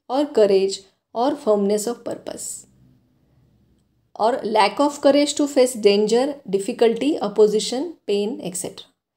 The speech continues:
हिंदी में बोलते हैं कायरता। So the difference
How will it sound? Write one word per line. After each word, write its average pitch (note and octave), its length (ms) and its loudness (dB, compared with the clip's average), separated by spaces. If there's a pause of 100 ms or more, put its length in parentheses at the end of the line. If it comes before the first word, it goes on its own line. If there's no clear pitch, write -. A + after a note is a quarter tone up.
(320)
हिंदी B3 240 0
में D4 140 4
बोलते G3+ 280 2
हैं C4+ 240 -10
कायरता। - 580 -6 (640)
So - 80 -14
the D4+ 220 2
difference D#4 400 -4